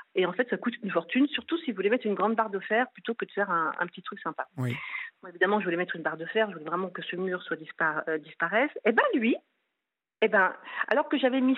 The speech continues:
Speaker 1: six mois pour, euh, comprendre qu'enceinte, je n'arriverais jamais à avoir ce, ce, cette grande salle, je serais obligée de me taper ces deux murs, euh, ce mur-là qui, qui divisait la pièce en deux, ben, c'est quelqu'un qui vient chez vous et qui me dit, « C'est ça que tu veux ? » Il va prendre une pioche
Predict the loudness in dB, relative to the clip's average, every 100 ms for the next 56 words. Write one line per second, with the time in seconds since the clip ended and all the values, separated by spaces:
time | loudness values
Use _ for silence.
0 | 2 2 4 6 6 4 2 2 4 4
1 | 0 -4 2 2 2 -2 2 2 2 -6
2 | -14 -6 0 2 2 0 2 4 4 4
3 | 0 -2 -4 -4 -6 -8 -4 -2 0 0
4 | 0 4 4 4 0 -4 -16 -6 0 0
5 | 0 -4 -2 -2 0 0 -2 -2 -2 0
6 | 2 4 4 2 2 2 0 -6 -14 -10
7 | 0 4 4 6 2 2 -6 -12 -12 _
8 | -10 -4 0 0 2 0 0 -4 -4 -2
9 | -2 -4 -20 -20 -18 -16 0 4 4 4
10 | 2 2 0 0 -2 0 0 2 2 2
11 | 0 0 0 0 0 0 2 0 _ _
12 | _ _ _ _ 2 2 2 4 4 4
13 | 2 2 0 4 4 4 0